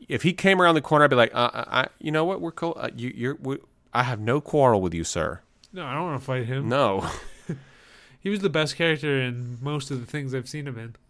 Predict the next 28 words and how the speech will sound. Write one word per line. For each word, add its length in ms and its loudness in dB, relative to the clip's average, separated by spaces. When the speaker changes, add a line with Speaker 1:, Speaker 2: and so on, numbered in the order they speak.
Speaker 1:
Yep. 360 -2
He 120 10
was 80 10
one 160 10
of 140 8
the, 40 -2
he 80 2
was 140 2
one 100 2
of 40 2
the 60 -2
few 300 0
Eternals 400 2
that 140 2
I 320 4
liked, 680 -2
that 100 -2
I 100 0
thought 300 -2
was, 400 -6
would 180 -10
be 160 -8
good 220 -6
to 80 -12
keep 340 -8
in 60 -8
the 80 -10
movie. 400 -14